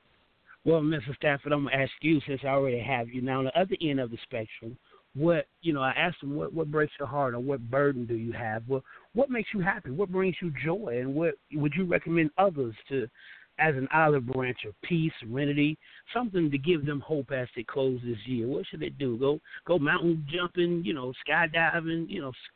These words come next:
ice skating, just something that you do that would, uh, just to bring joy to your life that you would recommend?"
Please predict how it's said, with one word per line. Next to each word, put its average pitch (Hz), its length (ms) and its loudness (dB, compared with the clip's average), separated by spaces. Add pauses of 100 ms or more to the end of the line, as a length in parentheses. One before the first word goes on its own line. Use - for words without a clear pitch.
ice 160 220 4
skating, 165 320 0 (320)
just 208 160 2
something 190 220 4
that 170 120 2
you 196 200 6
do 139 320 4 (340)
that 135 180 2
would, 135 280 2
uh, 120 260 2 (100)
just 160 220 -2 (280)
to 139 40 -8
bring 151 340 4 (120)
joy 160 240 6 (100)
to 147 60 -10
your 147 220 0
life 107 300 -2 (280)
that 110 80 -10 (100)
you 143 60 -4
would 120 120 -2
recommend?" 107 500 -4